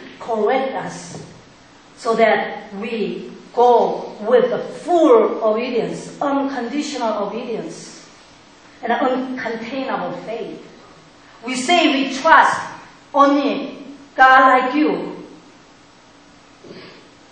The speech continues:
We've got to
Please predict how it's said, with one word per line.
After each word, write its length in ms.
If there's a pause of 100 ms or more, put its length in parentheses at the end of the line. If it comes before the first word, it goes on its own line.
(1400)
We've 260
got 300
to 180